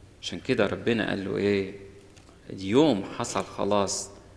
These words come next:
لهذا البيت." قرار صارم. هرد كل واحد ظلمته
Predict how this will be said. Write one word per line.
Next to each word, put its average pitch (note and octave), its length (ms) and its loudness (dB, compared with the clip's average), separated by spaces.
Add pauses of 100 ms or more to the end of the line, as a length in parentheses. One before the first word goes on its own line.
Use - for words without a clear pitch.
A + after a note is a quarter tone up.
(180)
لهذا F#2+ 360 -2
البيت." F#2 580 -8 (680)
قرار B2 260 2
صارم. G2 680 0 (720)
هرد B2 380 4
كل C3 320 -2
واحد A2+ 440 0
ظلمته G2+ 640 0